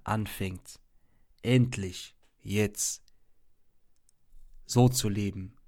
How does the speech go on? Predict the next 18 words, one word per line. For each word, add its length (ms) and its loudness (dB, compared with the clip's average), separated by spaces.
wie 120 -4
man 200 -2
es 180 -2
möchte. 460 -6
Und 240 -2
nicht 240 8
so 220 6
zu 220 0
leben, 440 -4
wie 220 -8
andere 420 -6
es 200 -10
dir 160 -12
vorsagen. 680 -10
Und 640 -2
auf 140 -4
dieser 220 6
Barcelona-Reise, 1120 4